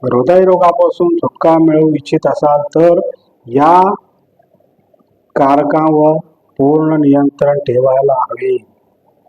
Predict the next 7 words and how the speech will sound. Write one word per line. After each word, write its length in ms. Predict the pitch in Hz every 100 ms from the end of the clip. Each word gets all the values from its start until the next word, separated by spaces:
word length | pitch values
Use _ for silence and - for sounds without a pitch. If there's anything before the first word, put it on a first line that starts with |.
| _ _
वरील 260 | 131 131 151
दिलेल्या 460 | 147 143 143 143 139
गोष्टींवर 720 | - - 135 131 143 160 175 - _
पूर्ण 300 | 143 165 196
नियंत्रण 480 | 185 156 143 - 135
ठेवायला 560 | 131 123 123 127 131 107
हवे. 360 | 113 139 175